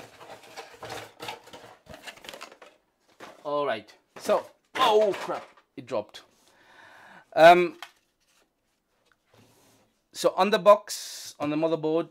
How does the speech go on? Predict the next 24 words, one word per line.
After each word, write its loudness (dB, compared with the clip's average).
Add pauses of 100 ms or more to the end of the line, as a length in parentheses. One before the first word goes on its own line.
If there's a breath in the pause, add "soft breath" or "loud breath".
we -14
have -6
a -10
little -12
tab -6
here. -8 (720)
Yeah, -8
a -18
little, -10
uh, -2
holder, -4 (100)
which -18
we -14
press -10
down, -4 (100)
push -20
to -20
the -12
side, -8
and -16
lift. -16
Now -14
it -20
opens -12